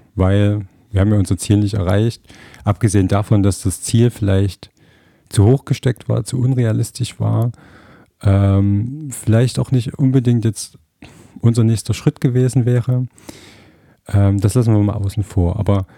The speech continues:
wir würden es jetzt als, als Fehlschlag bezeichnen. So, wenn wir es aber drehen und sagen,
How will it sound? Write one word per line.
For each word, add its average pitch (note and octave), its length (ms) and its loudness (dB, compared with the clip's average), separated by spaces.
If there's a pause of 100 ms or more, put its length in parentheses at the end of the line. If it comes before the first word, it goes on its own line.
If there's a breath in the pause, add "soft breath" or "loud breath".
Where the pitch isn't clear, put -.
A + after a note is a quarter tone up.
(160 loud breath)
wir G#2 140 2
würden D3+ 180 2
es B2 100 2
jetzt A2+ 200 -2
als, G#2 420 -2
als G2 220 -2
Fehlschlag - 560 -6
bezeichnen. G#2+ 680 -8 (1080 soft breath)
So, F#2 360 -2 (1000 soft breath)
wenn G2+ 160 2
wir G#2+ 80 2
es G2+ 100 -2
aber G2+ 180 2
drehen C3 480 -2
und F2+ 120 -2
sagen, G2+ 480 -4